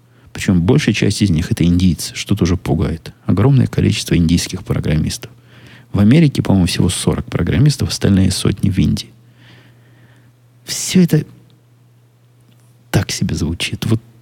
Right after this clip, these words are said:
так себе, вы понимаете? Немножко так себе.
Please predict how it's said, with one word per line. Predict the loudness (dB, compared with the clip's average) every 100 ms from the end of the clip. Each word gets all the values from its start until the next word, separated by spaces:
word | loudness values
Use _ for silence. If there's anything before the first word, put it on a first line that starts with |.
| _ _
так | -2 -2 -2
себе, | -6 -6
вы | -8 -6
понимаете? | -2 0 0 -2 -4 0
Немножко | 4 6 6 6 4 0 -4 -4 -4
так | -4
себе. | -4 -8 -10